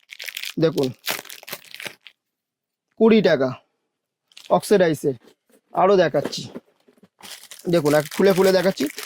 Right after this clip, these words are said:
দেখুন, কুড়ি টাকা। দেখুন, আরো দেখাচ্ছি আপনাকে, দেখুন, কুড়ি টাকা। দেখুন, কুড়ি টাকা করে। দেখো,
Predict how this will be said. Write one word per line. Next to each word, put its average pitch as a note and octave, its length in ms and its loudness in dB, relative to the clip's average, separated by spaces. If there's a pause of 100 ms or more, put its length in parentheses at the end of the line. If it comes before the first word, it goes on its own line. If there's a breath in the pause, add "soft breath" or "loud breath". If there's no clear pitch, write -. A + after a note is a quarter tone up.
(260)
দেখুন, D#3 300 -4 (360)
কুড়ি A3 220 6
টাকা। D#3 260 2 (2250)
দেখুন, E3 260 -2 (200)
আরো F3 200 2
দেখাচ্ছি F3 500 0
আপনাকে, F#3+ 300 -2 (480)
দেখুন, C#3+ 220 0 (1120)
কুড়ি G#3 220 6
টাকা। C#3 240 0 (1700)
দেখুন, D3 220 0
কুড়ি G3 280 4
টাকা D3+ 200 4
করে। C3 160 -6 (1300)
দেখো, C#3 240 -2